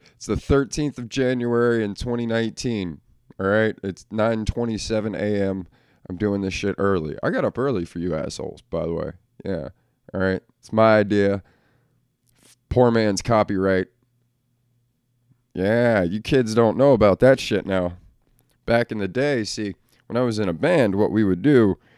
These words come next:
as a form of a poor man's copyright, because we couldn't afford to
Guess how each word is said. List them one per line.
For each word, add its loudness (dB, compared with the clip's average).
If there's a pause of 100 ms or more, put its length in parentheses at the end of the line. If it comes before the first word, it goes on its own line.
(240)
as 6
a 6
form 0
of 0
a -2 (180)
poor -2
man's -6
copyright, -4
because -8
we -10
couldn't -10
afford -4 (1040)
to -4